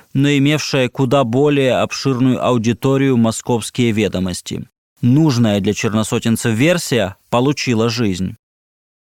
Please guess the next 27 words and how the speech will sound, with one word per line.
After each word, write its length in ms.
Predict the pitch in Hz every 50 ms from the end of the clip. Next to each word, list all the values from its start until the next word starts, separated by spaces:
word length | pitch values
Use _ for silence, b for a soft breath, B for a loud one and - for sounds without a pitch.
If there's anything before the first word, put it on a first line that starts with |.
| _ _ _ _
Впрочем, 600 | - - - - 147 147 - - 156 139 131 127 110
голоса 680 | 127 131 131 135 139 - - - 175 185 185 180 170
против 360 | - 139 127 113 - 123 104
этой 240 | 104 110 - 110 110
версии 460 | 104 101 101 95 92 - - - 101
звучали 500 | 98 98 110 117 - - 165 170 175 180
более 500 | 165 135 113 135 151 156 160 165 165 160
ярко. 520 | 151 123 107 90 82 82 - - 80 76 - - _ _ _ _ _ _ _ _
Пожалуй, 640 | - 123 127 117 120 156 156 160 170 160 160 151 147 131
самым 560 | - - - 165 175 175 160 151 143 139 131
известным 640 | 123 107 123 131 165 165 147 - - - 117 104
и 160 | - - 127
активным 640 | 127 123 - - - 180 190 180 165 156 127 117 110 104
был 180 | 117 131 123
писатель 600 | 107 - 123 - - - 147 147 - 151 135 117
Владимир 480 | 104 110 113 107 107 127 123 123 113 -
Короленко. 720 | - 123 117 120 120 117 110 101 98 90 - - - - - - _ _ _ _ _ _ _ _ _
На 120 | - 123 120
страницах 520 | - - 131 131 143 151 135 - 147 131
газеты 420 | 117 123 127 113 135 131 - 135 139
"Речь" 400 | 151 175 180 - - - - - _
вышел 400 | - 117 127 160 - - 170 151
его 220 | 139 139 135 139 135
текст 460 | - 117 101 - - - - - - _ _ _ _ _ -
к 60 | -
русскому 460 | 123 139 139 - - 170 156 156 147
обществу 600 | 123 113 - - - 127 - - 135 143 156 156